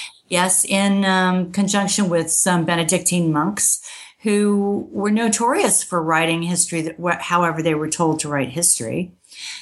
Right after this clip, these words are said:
So there were two Jesuits who wrote this history. There was, uh, Johannes, uh, Scaliger, so that's why it's called the Scaligerian chronology, and, uh, this fellow called Denis Ptah, who styled himself Dionysius Petavius.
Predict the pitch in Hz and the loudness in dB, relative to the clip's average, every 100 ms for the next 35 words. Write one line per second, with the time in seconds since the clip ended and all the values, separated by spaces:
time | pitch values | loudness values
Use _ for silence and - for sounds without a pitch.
0 | - 220 214 220 226 285 233 277 285 269 | -4 0 2 0 0 0 0 0 0 0
1 | 202 196 220 208 240 240 190 - 160 - | 0 -2 -2 0 0 -2 -4 -4 -4 -6
2 | 160 151 151 151 147 165 151 151 139 - | -4 -4 -2 0 0 2 4 2 0 -8
3 | _ - - _ _ _ 202 208 247 262 | _ -8 -8 _ _ _ -2 0 2 2
4 | - - - - 185 175 165 - - 196 | 0 -4 -8 -6 0 0 2 -2 0 0
5 | 180 165 202 254 _ _ - 190 175 - | 0 -2 -4 -6 _ _ -2 0 0 0
6 | 185 175 - 185 170 160 - 180 175 165 | 0 0 -2 -4 -2 -2 0 2 2 0
7 | 165 160 165 160 151 - 156 139 139 131 | 0 0 2 0 -2 -2 0 2 4 2
8 | 135 170 175 - - - - 185 185 185 | 2 -2 -4 -10 -16 -18 -8 -2 0 2
9 | 180 180 175 175 170 175 - 214 214 208 | 0 0 2 0 0 -2 0 0 2 0
10 | 202 196 185 160 190 202 196 - - - | -2 -2 -2 0 0 2 0 -2 -6 -4
11 | 180 175 147 139 175 - 185 170 170 160 | 2 4 2 0 -2 0 2 2 2 0
12 | 160 - 165 156 - 160 160 160 156 - | 0 0 2 0 0 2 4 2 2 2
13 | 156 - 156 156 156 160 160 139 156 - | 0 -2 -4 -4 -2 0 -2 -2 0 0
14 | - | 0